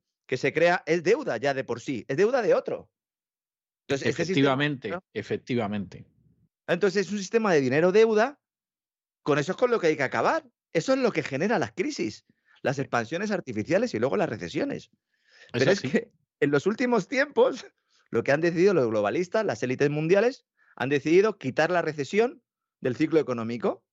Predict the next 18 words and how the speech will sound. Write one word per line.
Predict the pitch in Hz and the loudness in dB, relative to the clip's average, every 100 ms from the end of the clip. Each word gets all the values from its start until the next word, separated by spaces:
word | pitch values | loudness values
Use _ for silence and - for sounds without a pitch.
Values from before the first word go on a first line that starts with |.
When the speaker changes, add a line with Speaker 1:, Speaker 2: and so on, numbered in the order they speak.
| _ _ _ _ | _ _ _ _
Speaker 1:
provocando | 143 135 127 160 190 | 0 2 2 0 0
otra | 196 160 | -2 -2
expansión | 165 127 123 151 139 | -2 -4 -2 -2 -2
más. | 117 170 - _ _ _ - | -2 -4 -8 _ _ _ -14
Y | |
ya | 67 | -8
llega | 71 87 | -4 0
un | 110 | 2
momento | 117 139 202 | 2 2 2
de | 185 | 2
que | |
eso | 110 139 | 0 -2
es | - | 0
como | 190 170 | 0 0
el | 120 | 0
yonki | 131 175 214 | -2 -2 -2
que | 196 135 | 0 2
ya | 160 | 0